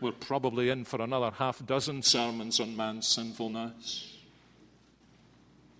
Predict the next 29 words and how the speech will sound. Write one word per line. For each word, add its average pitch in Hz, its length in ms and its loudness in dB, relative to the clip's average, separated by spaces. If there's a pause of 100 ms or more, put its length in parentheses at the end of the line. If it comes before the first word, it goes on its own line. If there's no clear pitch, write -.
(540)
And 131 120 0
you 139 60 6
might 147 240 6
want 151 240 2
to 151 80 2
go 139 220 6
and 139 120 2
say 147 200 4
to - 140 0
Paul, 131 280 4
"Paul, 139 300 6
can 135 160 -2
you 135 60 -2
not 143 180 0
just 135 320 -4
give 139 200 2
me 135 140 -2
your, 123 340 2 (200)
your 127 200 6
argument 127 640 6
in 120 80 2
a 123 80 0
verse? 127 600 2
Why 135 220 4
do 135 100 0
we 135 100 2
have 135 160 2
to 131 120 -4
spend 131 580 0